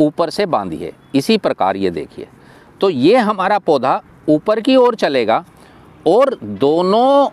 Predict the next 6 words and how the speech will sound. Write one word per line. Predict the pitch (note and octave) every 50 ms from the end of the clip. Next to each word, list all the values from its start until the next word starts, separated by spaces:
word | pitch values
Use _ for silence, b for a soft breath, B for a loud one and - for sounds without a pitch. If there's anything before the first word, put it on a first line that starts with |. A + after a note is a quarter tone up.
| - - _ _ - - - - _ _ - - _ _ - D#3
जो | C#3 G3 A3+ A3+
हवा, | D#3+ - C#3 C#3 D#3+ G#3 B3
तेज | A3 - - G#3 A3 A3 F#3+
हवा | F3+ E3+ E3+ G3 G#3+
वगैरह | A#3+ A#3 G#3+ F#3+ F#3+ E3+ D#3
आएगी, | C#3 A#2+ A#2 A#2 B2+ E3 G#3+